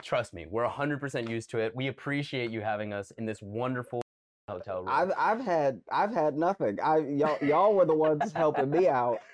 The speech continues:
Speaker 1: <laughs>
Speaker 2: And, like, and then, God, even the way that we met was not ideal, 'cause here's the thing.
Speaker 1: <laughs>
Speaker 2: Y'all had said you were close, and so I
Speaker 1: Uh-huh.
Speaker 2: was like, "I'ma wait
Speaker 1: Sure.
Speaker 2: to go to the bathroom, because the last thing I need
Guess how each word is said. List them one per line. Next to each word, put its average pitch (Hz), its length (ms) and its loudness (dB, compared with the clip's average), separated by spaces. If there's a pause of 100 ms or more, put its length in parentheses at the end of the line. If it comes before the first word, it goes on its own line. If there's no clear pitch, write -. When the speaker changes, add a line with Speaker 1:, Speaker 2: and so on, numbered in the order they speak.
(140)
Speaker 1:
<laughs> 330 140 0 (320)
Speaker 2:
And, 143 200 2
like, 139 420 2
and 147 180 0
then, 151 280 2
God, 175 260 -2 (320)
even 294 260 2
the 214 60 4
way 190 220 4
that 175 140 0
we 147 140 0
met 143 420 2
was 147 180 -2
not 143 240 0
ideal, 131 380 0
'cause 165 140 -2
here's 226 220 0
the 160 60 -8
thing. - 280 0
Speaker 1:
<laughs> - 680 -8
Speaker 2:
Y'all 190 280 4
had 196 120 0
said 190 260 0
you 175 80 0
were 151 80 2
close, 139 540 0
and 147 120 2
so 160 80 -2
I 147 40 2
Speaker 1:
Uh-huh. 147 80 2
Speaker 2:
was 147 120 -4
like, 143 160 2
"I'ma 147 160 -2
wait 131 380 0 (180)
Speaker 1:
Sure. 90 280 -6
Speaker 2:
to 165 120 -4
go 135 180 4
to 135 40 2
the 123 80 -2
bathroom, 135 500 0
because 120 200 -2
the 110 60 -6
last 143 340 0
thing 143 140 0
I 131 100 0
need 127 320 0